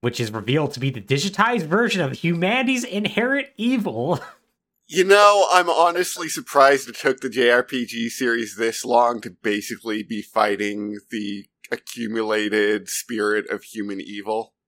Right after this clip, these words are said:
Speaker 1: Yeah, right? 'Cause it was only implied in the last game. Now it's
Speaker 2: Yeah.
Speaker 1: finally here.
Speaker 2: Yeah, now it's the real final boss.
Speaker 1: It's the actual real final boss. Now, right now, it's just basically like a cloud,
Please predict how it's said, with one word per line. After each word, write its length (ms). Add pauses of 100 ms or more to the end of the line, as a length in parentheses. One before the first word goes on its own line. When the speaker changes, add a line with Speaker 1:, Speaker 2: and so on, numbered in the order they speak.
(280)
Speaker 1:
Yeah, 340
right? 240
'Cause 160
it 40
was 120
only 280
implied 500
in 60
the 80
last 340
game. 400
Now 260
it's 80
Speaker 2:
Yeah. 260
Speaker 1:
finally 120
here. 400 (320)
Speaker 2:
Yeah, 340
now 300
it's 160
the 120
real 220
final 360
boss. 640 (440)
Speaker 1:
It's 140
the 200
actual 460
real 380
final 400
boss. 640 (560)
Now, 240
right 200
now, 180
it's 100
just 240
basically 240
like 140
a 60
cloud, 600